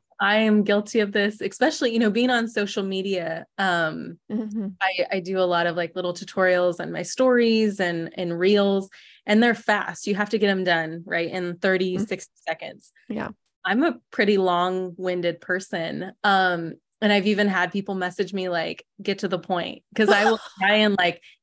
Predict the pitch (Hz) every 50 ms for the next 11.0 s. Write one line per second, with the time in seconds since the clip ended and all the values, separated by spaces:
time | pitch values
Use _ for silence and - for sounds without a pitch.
0 | _ _ - 208 214 - - - - - 208 196 190 190 185 175 170 165 156 160
1 | 156 - 165 175 175 - 214 226 226 226 220 226 226 226 226 226 214 233 226 220
2 | 220 220 220 220 220 - - 185 180 175 165 160 156 - _ - 185 190 202 214
3 | 214 202 185 180 190 - - - - _ 208 196 190 - 202 202 196 196 190 180
4 | 185 175 175 170 170 170 170 170 180 208 220 220 214 214 214 - - - - -
5 | - - _ _ _ _ 185 170 160 156 - 135 151 165 - - - 165 - 214
6 | 226 220 214 214 - 214 202 190 196 190 180 180 180 - 175 165 - 190 190 185
7 | - - - - - _ _ _ _ - - 185 175 - - 160 175 175 - _
8 | _ _ - 196 180 175 175 175 175 170 170 165 165 165 165 170 160 - _ _
9 | _ _ _ _ _ _ _ _ - 185 175 151 151 175 190 208 - 240 214 -
10 | - - - - 466 - - - - 180 165 - 95 - 262 285 - - - 302